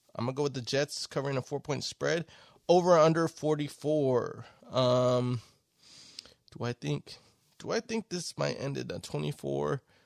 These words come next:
twenty game? Could. It could, but I'm gonna go under. I'm gonna go under. Probably gonna end up, like, seventeen seven.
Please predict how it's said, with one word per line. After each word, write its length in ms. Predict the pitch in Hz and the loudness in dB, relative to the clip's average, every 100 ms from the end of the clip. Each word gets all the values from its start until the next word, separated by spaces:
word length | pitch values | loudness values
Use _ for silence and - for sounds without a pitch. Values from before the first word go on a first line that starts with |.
| _ _ - | _ _ -14
twenty 340 | - 135 139 | -6 -4 -2
game? 640 | 123 123 127 170 208 240 240 _ _ _ _ _ _ _ - - _ _ _ _ _ _ _ _ _ _ _ _ - - _ _ - | -2 -2 -2 -2 -4 -6 -10 _ _ _ _ _ _ _ -20 -20 _ _ _ _ _ _ _ _ _ _ _ _ -18 -18 _ _ -18
Could. 340 | - 196 220 104 - _ _ - | -4 2 2 0 -12 _ _ -8
It 160 | 127 | -8
could, 360 | - 180 160 113 | -2 2 2 4
but 220 | 117 110 - | 2 2 0
I'm 120 | 139 | 0
gonna 80 | 233 | 2
go 140 | 226 | 2
under. 380 | 151 165 117 - _ _ - _ - | 4 4 2 -8 _ _ -20 _ -6
I'm 120 | 110 | -2
gonna 80 | 165 | 0
go 160 | 202 196 | 2 2
under. 360 | 139 143 147 143 | 2 0 0 -2
Probably 300 | - 156 160 | 0 -2 0
gonna 200 | 160 151 | -2 0
end 240 | 143 139 | 0 0
up, 140 | 139 | 0
like, 180 | 110 117 | -2 -4
seventeen 460 | - 127 135 - 143 | -2 -2 -2 -2 -4
seven. 440 | - 120 120 127 | 0 0 2 -2